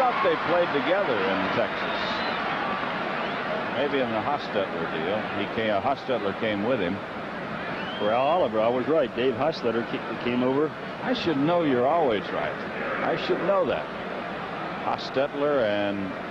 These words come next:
Speaker 1: Parrish for Al Oliver. Now Oliver, after two good years up there, has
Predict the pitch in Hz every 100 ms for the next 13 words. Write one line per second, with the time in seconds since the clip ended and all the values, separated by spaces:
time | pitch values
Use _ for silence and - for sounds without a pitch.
0 | - 127 139 151 - - 98 107 117 123
1 | 127 131 156 - - - - - - -
2 | - 87 104 117 110 131 131 123 113 113
3 | - 98 - 131 110 120 101 123 190 151
4 | 110 - 101 117 147